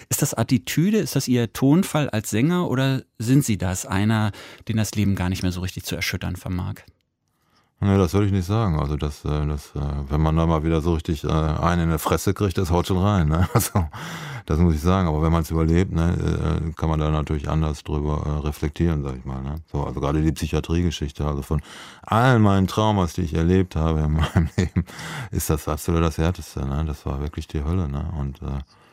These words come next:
Speaker 1: Das
Speaker 2: äh,
Speaker 1: ist aber schon eine Weile her, ne?
Speaker 2: das
Speaker 1: Oder?
Speaker 2: ist schon, schon sehr lange her, und also das war, äh, weit vor der ersten Platte. Aber das hat mir eben halt auch die,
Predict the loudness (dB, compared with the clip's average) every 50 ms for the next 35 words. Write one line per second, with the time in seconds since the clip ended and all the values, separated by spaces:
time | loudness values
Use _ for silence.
0 | _ _ -18 -10 -6 -4 -2 0 2 2 2 2 2 2 2 2 2 2 2 0
1 | 0 2 2 2 0 0 -2 -2 -4 -2 -2 0 0 0 2 2 2 2 2 0
2 | -2 -4 -4 -4 -2 0 0 0 2 2 2 0 0 0 0 -2 -2 -2 -2 -2
3 | -4 -4 -4 -6 -8 -8 -6 -4 -4 -2 -2 -4 -6 -6 -8 -10 -10 -14 -16 _
4 | _ -2 -2 -2 -2 -4 -4 -4 -2 0 0 -2 -2 -4 -4 -6 -8 -8 -4 -4
5 | -4 -4 -4 -4 -6 -6 -6 -10 _ -20 -20 -20 -20 -14 -6 -2 0 2 2 2
6 | 2 2 0 0 2 2 4 4 4 4 4 4 2 2 2 0 0 -2 -2 0
7 | 2 2 2 2 2 0 -2